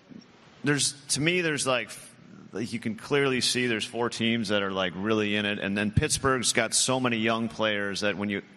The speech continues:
and this is kinda what we were just talking about, when you have a lot of young players, like, even Cincinnati got incredible contributions from their young players last year that, that made them an exciting team.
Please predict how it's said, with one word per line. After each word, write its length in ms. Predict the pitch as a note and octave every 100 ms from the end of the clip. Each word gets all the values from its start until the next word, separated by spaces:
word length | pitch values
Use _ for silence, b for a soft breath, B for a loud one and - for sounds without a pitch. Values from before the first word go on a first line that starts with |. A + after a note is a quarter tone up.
| B B B
and 100 | G#2+
this 140 | C3 -
is 80 | -
kinda 160 | B2+
what 60 | A2+
we 40 |
were 60 | G2+
just 180 | F#2+ -
talking 280 | B2 A#2
about, 200 | F#2 F#2+
when 100 | E2+
you 80 | G2
have 240 | F#2+ A2+ A2
a 60 |
lot 200 | G#2+ G2+
of 60 | F#2
young 280 | A#2+ B2 G2+
players, 460 | G2+ F#2 F2+ F2
like, 280 | F2+ F2+ - B B B -
even 200 | C3+ C3+
Cincinnati 540 | - D#3 - C#3 C3+ A2+
got 180 | G#2
incredible 560 | F#2 - - C#3 C3 A#2
contributions 760 | A2 G#2+ - G2 G#2 - F#2+ -
from 140 | F#2+
their 100 | F2+
young 240 | F#2+ G#2
players 440 | G#2 G2+ F2+ F2+ F#2
last 320 | F2+ F2 -
year 140 | F#2
that, 260 | F2+ E2 -
that 160 | F#2+ F2+
made 260 | G#2+ G#2
them 220 | G#2+ G#2
an 40 | F2+
exciting 500 | E2+ - F#2+ E2 E2
team. 460 | - A2 F#2+ F2+